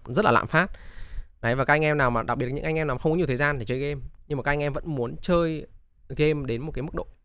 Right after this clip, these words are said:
end game, late game, thì cái season này nó là cái season dễ nhất để các anh em đạt được cái điều đấy. Thậm chí là các anh em không cần Paragon quá cao, các anh em có thể clear được những cái Greater Rift cực kỳ cao. Những cái, những cái level mà các anh em trước giờ các anh em không nghĩ là các anh em clear được thì cái season này các anh em clear rất là dễ dàng.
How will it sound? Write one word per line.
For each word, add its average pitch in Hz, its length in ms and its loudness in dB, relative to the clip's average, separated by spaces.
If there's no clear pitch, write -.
end 175 240 4
game, 180 220 4
late 185 220 0
game, 165 120 0
thì 120 120 -2
cái 120 100 0
season 147 320 0
này 107 180 0
nó 104 140 -2
là 127 60 -2
cái 117 100 -6
season 120 300 -4
dễ 113 200 4
nhất 277 160 2
để 113 120 2
các 127 120 0
anh 123 80 -2
em 127 140 -4
đạt 107 120 -2
được 110 60 -10
cái 123 80 -6
điều 110 100 -2
đấy. 101 160 -6
Thậm - 120 -8
chí 123 100 0
là 147 60 0
các 151 100 4
anh 147 140 6
em 143 120 6
không 170 160 2
cần 120 220 4
Paragon 139 380 4
quá 117 220 4
cao, 185 240 2
các 156 120 -4
anh 156 60 -4
em - 120 -8
có 160 60 -10
thể - 140 -2
clear 151 260 2
được 113 60 0
những 110 140 -6
cái 110 120 -6
Greater 123 280 -2
Rift 139 200 -6
cực - 200 -2
kỳ 143 140 6
cao. 139 280 6
Những 120 120 -10
cái, 117 180 2
những 143 140 -4
cái 127 100 0
level 131 300 4
mà 104 80 0
các 123 80 0
anh 135 80 0
em 135 140 0
trước 254 140 2
giờ 190 160 4
các 135 120 -2
anh 139 40 2
em 139 120 -2
không 170 180 -2
nghĩ 196 80 0
là 214 100 4
các 127 100 -2
anh 139 40 -2
em 135 120 -2
clear 139 200 2
được 113 160 0
thì 104 120 -4
cái 104 100 -4
season 127 280 0
này 101 120 -2
các 113 80 -2
anh 117 80 -2
em 120 120 0
clear 117 200 -2
rất 165 180 -2
là 120 60 0
dễ 101 120 -2
dàng. 123 220 2